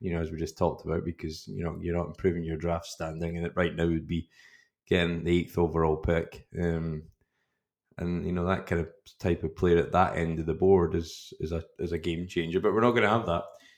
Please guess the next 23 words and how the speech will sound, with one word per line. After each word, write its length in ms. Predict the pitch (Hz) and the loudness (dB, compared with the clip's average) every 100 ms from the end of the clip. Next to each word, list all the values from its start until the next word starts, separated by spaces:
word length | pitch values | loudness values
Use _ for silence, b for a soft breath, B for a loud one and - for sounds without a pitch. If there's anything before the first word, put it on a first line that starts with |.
| b - | b -6
Um, 460 | 87 92 92 90 - | -2 0 0 -4 -4
and 140 | 113 120 | 4 8
you're 140 | 127 | 8
right. 240 | 135 113 | 8 4
I 40 | 80 | 4
think, 240 | - 104 | 0 0
I 40 | 98 | 2
mean, 160 | 92 | 2
I, 40 | 90 | 0
I 240 | - 92 | -4 -10
don't 140 | - | -6
know 60 | 98 | -2
if 100 | 90 | -2
you 60 | 90 | -2
saw 320 | - 90 87 - | 0 2 2 -2
a 80 | - | -10
tweet 300 | - 101 98 | -4 -4 -4
that, 340 | - - - | -12 -12 -4
uh, 280 | 87 85 85 | -2 0 -2
Sage 340 | 82 - 95 90 | -2 -2 0 2
Rosenfeld's 560 | 101 104 98 101 90 - | 2 2 0 -2 -4 -2
put 120 | 95 | 0
out. 140 | 92 | 0